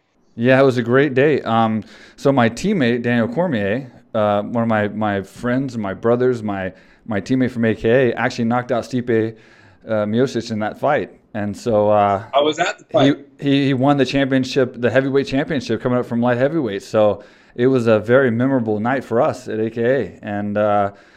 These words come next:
Speaker 1: yeah, you brought the show in, and then he got the win, and, and he became a double champ. So it's fucking awesome, man. And, but, but your, your flow was incredible, man. And, like, I'm not, like, a rapper or, I mean, obviously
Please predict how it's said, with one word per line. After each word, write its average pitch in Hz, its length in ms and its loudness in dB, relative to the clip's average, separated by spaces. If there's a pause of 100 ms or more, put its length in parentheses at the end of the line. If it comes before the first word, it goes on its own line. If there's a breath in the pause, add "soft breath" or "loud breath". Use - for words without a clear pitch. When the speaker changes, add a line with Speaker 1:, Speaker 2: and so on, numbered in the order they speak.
(120)
Speaker 1:
yeah, 117 100 -4
you 113 140 2
brought 123 220 4
the 117 60 -8
show 120 300 4
in, 147 220 2
and 123 160 0
then 104 300 0
he 107 180 -4
got 120 200 2
the 110 80 -2
win, 131 340 2
and, 110 220 -2
and 107 160 -4
he 104 60 -6
became 110 300 -4
a - 20 -4
double 110 220 2
champ. 139 420 -2 (520 loud breath)
So 117 200 0
it's 117 100 -2
fucking 120 260 -2
awesome, 120 360 -2
man. 110 440 -8
And, 113 260 -10
but, 123 160 -2
but 123 220 0
your, 147 380 4 (340 loud breath)
your 147 160 2
flow 170 400 0
was 110 180 2
incredible, 107 500 2
man. 98 340 -6
And, 110 200 -4
like, 107 320 -2
I'm 139 180 -2
not, 151 200 0
like, 123 180 0
a 101 180 0
rapper 107 640 -4
or, 98 440 0 (540 soft breath)
I 107 60 -10
mean, 120 140 -2
obviously 110 520 -2